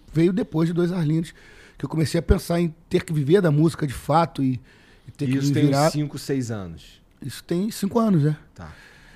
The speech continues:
Speaker 1: E, e, então é uma coisa nova, a galera tá conhecendo, tá curtindo. Tem gente também que não gosta também, tudo certo. Mas obrigado. Então tá aqui no Flow é, é daquelas anotações assim que eu vou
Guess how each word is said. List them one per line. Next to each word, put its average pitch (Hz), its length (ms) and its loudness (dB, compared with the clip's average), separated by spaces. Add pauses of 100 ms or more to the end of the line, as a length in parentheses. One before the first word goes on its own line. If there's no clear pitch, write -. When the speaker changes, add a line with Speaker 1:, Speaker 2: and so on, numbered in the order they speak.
(280)
Speaker 1:
E, 139 60 -6
e, 135 500 -2
então 147 280 -4
é 175 40 2
uma 180 120 0
coisa 196 380 2
nova, 220 420 6
a 220 40 6
galera 185 260 4
tá 185 160 -4
conhecendo, 190 580 2 (220)
tá 170 160 -4 (160)
curtindo. 208 680 2 (560)
Tem 302 120 -2
gente 156 120 4
também 147 180 0
que - 100 -6
não 123 100 -6
gosta 135 380 2
também, 147 200 -2 (100)
tudo - 180 -16
certo. - 580 4 (520)
Mas 180 80 4
obrigado. 240 340 10
Então 196 200 2
tá - 80 -2
aqui 220 160 2
no 208 80 6
Flow 214 280 6
é, 185 340 6 (340)
é 160 200 2
daquelas 156 460 4
anotações 151 560 2
assim 151 200 0
que - 100 -4
eu 151 120 2
vou 139 400 0